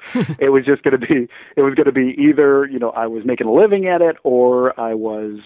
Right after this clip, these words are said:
Speaker 2: uh, you know, back in med school. And so for me, you know, the, the, the soda story happened pretty quickly. It happened, uh, I think, a couple of weeks after I'd gotten out to Hollywood. And so within three months, I had a, uh, I had a job. And,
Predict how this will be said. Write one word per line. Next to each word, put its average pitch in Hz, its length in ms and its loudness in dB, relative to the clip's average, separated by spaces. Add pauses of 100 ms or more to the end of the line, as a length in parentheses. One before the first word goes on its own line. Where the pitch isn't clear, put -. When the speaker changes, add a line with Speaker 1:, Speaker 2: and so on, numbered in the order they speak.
(120)
Speaker 2:
uh, 107 240 -16
you 117 80 -12
know, 104 100 -12
back 101 260 -12
in 101 100 -14
med 101 200 -16
school. 104 300 -12 (480)
And 123 480 -2
so 127 180 2
for - 80 -2
me, 135 440 4 (180)
you 147 80 -6
know, 117 120 -4
the, 113 160 -4
the, 117 240 -4
the 120 220 -10
soda 214 260 4
story 113 300 -2
happened 117 580 -4 (220)
pretty 165 440 4
quickly. 110 400 -10
It 104 120 -16
happened, 123 340 -2
uh, 110 260 -8 (100)
I 120 60 -12
think, 113 180 -12
a 107 40 -16
couple 104 320 -10
of 104 140 -20
weeks 120 360 -8 (580)
after 131 360 -4
I'd 117 220 -2
gotten 117 320 -6
out 113 160 -8
to - 60 -12
Hollywood. 123 680 -2
And 110 300 -16
so 110 240 -6 (100)
within 113 280 -6
three 123 240 -6
months, 113 320 -4
I 113 100 -4
had 107 140 -8
a, 104 340 -12
uh, 110 380 -16
I 123 60 -6
had 120 100 -2
a 110 40 -4
job. 117 460 -10 (560)
And, 123 480 -2